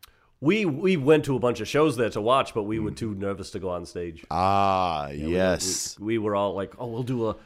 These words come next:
Speaker 1: we'll do a four-person, you know, fiddle th-, thing." And we got on, you know, backstage and was like,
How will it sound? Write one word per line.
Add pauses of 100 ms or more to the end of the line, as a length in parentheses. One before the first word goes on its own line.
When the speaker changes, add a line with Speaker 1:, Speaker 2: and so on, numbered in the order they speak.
(160)
Speaker 1:
we'll
do
a
four-person,
you
know,
fiddle (680)
th-,
thing." (560)
And
we
got
on,
you
know,
backstage
and
was
like,